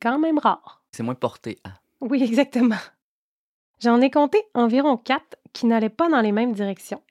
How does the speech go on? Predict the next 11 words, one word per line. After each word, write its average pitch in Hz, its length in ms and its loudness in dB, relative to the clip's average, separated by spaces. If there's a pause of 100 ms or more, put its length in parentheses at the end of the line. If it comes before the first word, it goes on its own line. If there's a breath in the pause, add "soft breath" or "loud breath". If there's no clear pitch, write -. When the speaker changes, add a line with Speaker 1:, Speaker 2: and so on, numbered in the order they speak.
(720)
Speaker 1:
La 226 180 0
peur 320 240 0
au 254 100 2
ventre 226 300 0
m'a 208 140 0
pris - 300 -8 (180)
sans 294 360 -2
attendre 233 480 -2
et 214 80 -2
sans 233 220 -6
surprise. 220 540 -12